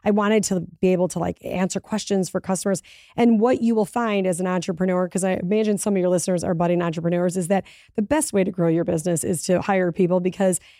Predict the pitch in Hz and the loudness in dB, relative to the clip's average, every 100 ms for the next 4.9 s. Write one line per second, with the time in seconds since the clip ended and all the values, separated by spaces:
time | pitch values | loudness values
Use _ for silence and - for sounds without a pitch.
0 | _ _ _ - 262 262 - 269 269 262 | _ _ _ -2 2 2 4 2 2 0
1 | 269 - 247 233 240 - 247 240 254 262 | 0 -2 -4 -4 -4 -2 -2 -2 -4 -6
2 | - 233 - 226 233 - 220 214 220 - | -4 -6 -2 -2 -2 0 2 2 0 -2
3 | - - 285 277 - 214 214 202 202 233 | -8 -4 -2 -2 -2 0 0 2 0 0
4 | 214 202 208 - 262 214 185 180 139 | 0 0 -2 -2 2 2 4 0 -2